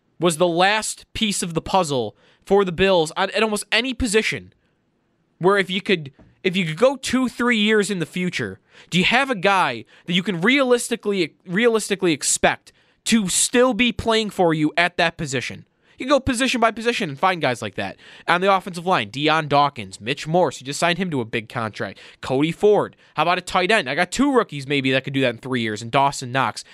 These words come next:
and Tommy Sweeney. These guys don't have to be great, but young players with upside, with ceilings that you can anticipate, hey, maybe he hits that one day.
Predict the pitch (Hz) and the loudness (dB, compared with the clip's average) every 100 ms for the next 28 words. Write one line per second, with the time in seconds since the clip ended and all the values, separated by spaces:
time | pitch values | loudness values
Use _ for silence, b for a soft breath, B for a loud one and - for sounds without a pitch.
0 | B 135 - 160 135 - 170 131 101 b | B -4 -2 -2 -4 -4 -4 -4 -6 b
1 | - 254 247 208 190 180 160 147 131 147 | -6 0 0 0 0 -2 -4 -10 -4 0
2 | 233 220 - b b _ 247 240 - 151 | 0 0 -12 b b _ 0 0 -2 0
3 | 226 254 - 240 247 240 214 175 175 - | 0 -2 0 2 2 0 0 0 0 0
4 | 160 117 113 165 - 247 247 135 95 - | 0 0 -4 -4 0 0 0 -2 -6 -14
5 | B B - 175 190 - 202 170 - _ | B B 0 2 2 0 0 -2 -10 _
6 | 190 185 240 - 214 202 185 208 160 202 | -2 0 -4 -4 -2 -2 0 -2 0 0
7 | 269 247 226 233 202 240 - 127 113 110 | 0 0 0 2 2 0 0 -2 -2 -8
8 | 104 95 76 | -6 -10 -12